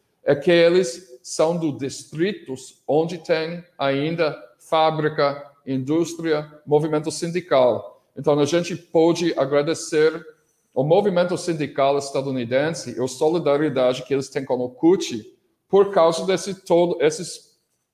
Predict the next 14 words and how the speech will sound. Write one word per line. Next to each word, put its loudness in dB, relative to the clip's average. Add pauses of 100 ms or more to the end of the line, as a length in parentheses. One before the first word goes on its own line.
(160)
cartas 2
e -2
ações -6
todo -2
que -10
foi -8
feito -8
nos -12
últimos -12
seis -10
anos. -6 (240)
Eliana 6
Omar 4
também 2